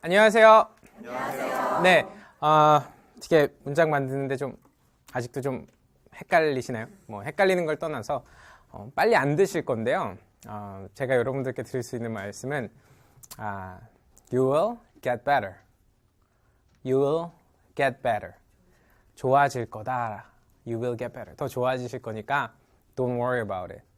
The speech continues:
Speaker 1: 여기서 get 쓴 다음에 비교급을 쓰면 어떻게 진다예요.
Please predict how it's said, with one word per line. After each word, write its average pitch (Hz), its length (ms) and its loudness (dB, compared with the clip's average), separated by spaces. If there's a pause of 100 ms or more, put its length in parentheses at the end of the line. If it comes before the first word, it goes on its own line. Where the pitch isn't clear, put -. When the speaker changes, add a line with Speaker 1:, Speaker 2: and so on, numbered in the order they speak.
(540)
Speaker 1:
여기서 160 320 0
get 175 300 4
쓴 262 260 0
다음에 135 540 4
비교급을 165 680 2
쓰면 120 640 -2 (920)
어떻게 214 520 0
진다예요. 131 800 0